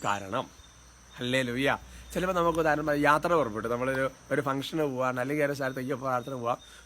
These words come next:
നമ്മൾ മെയിൻ റോഡിൽ നല്ല, നല്ല അടിച്ചു പൊളിച്ച് നല്ല കൈ-, പക്ഷേ നമ്മ-, ഞാൻ നോക്കുമ്പോൾ ഒരുമിച്ച് ഇറങ്ങിയവർ ആദ്യം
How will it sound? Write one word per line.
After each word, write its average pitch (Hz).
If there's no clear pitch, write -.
നമ്മൾ 135
മെയിൻ 165
റോഡിൽ 160
നല്ല, 143
നല്ല 143
അടിച്ചു 131
പൊളിച്ച് 143
നല്ല 139
കൈ-, 131
പക്ഷേ 151
നമ്മ-, 139
ഞാൻ 151
നോക്കുമ്പോൾ 175
ഒരുമിച്ച് 190
ഇറങ്ങിയവർ 156
ആദ്യം 151